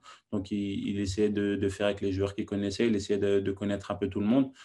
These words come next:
Donc, moi, j'ai été très calme. Comme lui, il a été très calme. On s'est, on a parlé comme des adultes. Et lui, il m'a dit que,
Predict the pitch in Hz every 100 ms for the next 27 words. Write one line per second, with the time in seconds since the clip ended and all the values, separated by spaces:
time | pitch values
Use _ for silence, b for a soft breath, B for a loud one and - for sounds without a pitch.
0 | b b b b _ 98 98 104 120 127
1 | 120 104 104 104 98 104 - 110 - 160
2 | 131 - 107 104 107 101 101 98 107 107
3 | 127 127 98 104 98 98 98 98 101 101
4 | 101 101 98 95 98 98 147 143 101 98
5 | 107 98 98 95 101 101 95 95